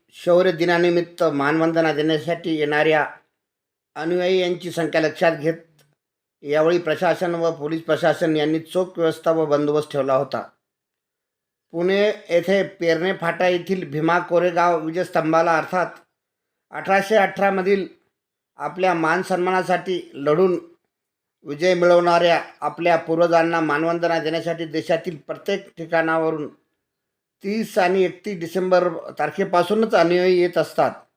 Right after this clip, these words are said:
अनुयायी यांची वाढती संख्या लक्षात घेता एकतीस डिसेंबरला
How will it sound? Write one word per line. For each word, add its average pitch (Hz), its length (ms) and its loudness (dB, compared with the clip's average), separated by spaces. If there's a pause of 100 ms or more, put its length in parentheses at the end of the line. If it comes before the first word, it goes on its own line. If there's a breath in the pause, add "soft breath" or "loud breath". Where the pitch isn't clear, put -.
(760)
अनुयायी 214 420 0
यांची 208 360 0
वाढती 180 440 2
संख्या 196 340 0
लक्षात 175 280 2
घेता 180 500 0 (640)
एकतीस 180 460 -2 (320)
डिसेंबरला 180 1500 -2